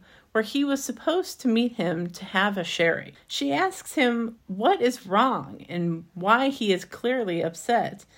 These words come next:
and Porrick says he's not in the mood to drink with her. Siobhan angrily goes to the pub and confronts Colum and demands to know what is going on. Colum says Porrick is dull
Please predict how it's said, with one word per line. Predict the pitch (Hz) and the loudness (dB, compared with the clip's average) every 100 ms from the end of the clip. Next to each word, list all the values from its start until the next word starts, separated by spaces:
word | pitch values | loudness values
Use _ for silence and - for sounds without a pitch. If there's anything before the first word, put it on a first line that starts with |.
| - | 0
and | 240 240 | 2 2
Porrick | 302 302 294 | 4 4 2
says | - 220 214 - | 2 4 4 2
he's | 202 202 | -2 0
not | 185 175 175 | 2 2 2
in | 170 175 | 0 0
the | 170 | 0
mood | 165 156 151 156 156 - | 0 0 0 0 -4 -8
to | - | -8
drink | 165 160 151 139 | -4 -2 0 -2
with | 143 139 | -6 -10
her. | 135 147 - _ _ _ _ _ - _ - | -10 -10 -16 _ _ _ _ _ -20 _ -6
Siobhan | 262 262 302 330 | 0 2 4 2
angrily | - 226 226 196 180 170 | 2 2 4 2 2 0
goes | 160 165 170 - | 0 0 0 -4
to | 175 | -6
the | 165 | -6
pub | 165 165 165 165 | 2 4 4 0
and | 175 | -6
confronts | 196 160 - 185 175 170 | -6 -8 0 0 0 -4
Colum | - 147 143 143 170 | -4 -2 0 -2 -6
and | - 202 | -4 -2
demands | 180 170 202 226 240 - | 0 -2 0 0 0 -2
to | 226 | -2
know | 175 165 160 | 2 2 2
what | 156 165 | 0 0
is | 147 | -2
going | - 151 147 147 | -2 -2 -2 -4
on. | 139 - - 220 - _ _ | -8 -10 -14 -16 -18 _ _
Colum | - 294 285 233 | 0 0 2 -2
says | 226 202 190 | 0 2 2
Porrick | 196 - 208 202 196 | 0 -2 0 0 -2
is | 175 175 | -8 -8
dull | - 170 143 151 - | 2 2 4 -2 -6